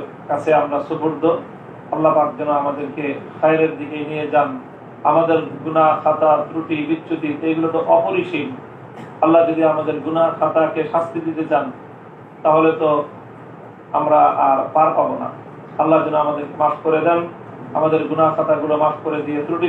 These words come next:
বিচ্যুতিগুলোকে মাফ করে দিয়ে, আমরা ইচ্ছা করে আল্লাহ পাকের বিদ্রোহী না।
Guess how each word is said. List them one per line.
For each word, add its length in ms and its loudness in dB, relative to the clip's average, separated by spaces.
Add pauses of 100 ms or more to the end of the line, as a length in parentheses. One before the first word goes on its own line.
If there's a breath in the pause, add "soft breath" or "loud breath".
বিচ্যুতিগুলোকে 720 -2
মাফ 220 2
করে 240 0
দিয়ে, 160 0 (720)
আমরা 200 6 (140)
ইচ্ছা 340 0
করে 140 4 (100)
আল্লাহ 240 4
পাকের 260 4 (640)
বিদ্রোহী 520 2
না। 60 -6